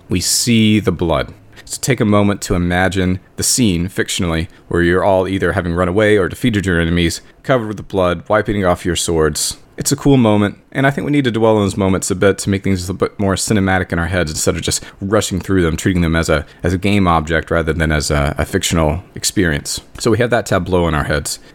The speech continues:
and then the D M calls for the blood pool totals. The D M will have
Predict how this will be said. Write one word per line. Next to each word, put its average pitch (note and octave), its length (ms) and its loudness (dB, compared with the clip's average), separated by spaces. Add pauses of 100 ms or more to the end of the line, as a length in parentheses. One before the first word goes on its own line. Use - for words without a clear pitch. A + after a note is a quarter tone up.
and E2+ 200 -4
then G#2+ 180 4
the G#2 60 2
D F#2 240 -2
M F#2+ 120 2
calls E2 480 0
for - 200 -6
the G#2+ 80 0
blood C#3 260 0
pool G2 160 -8
totals. - 520 -8 (120)
The A#2+ 80 0
D C3+ 240 2
M A2+ 260 2
will G#2 200 2
have F#2 680 -2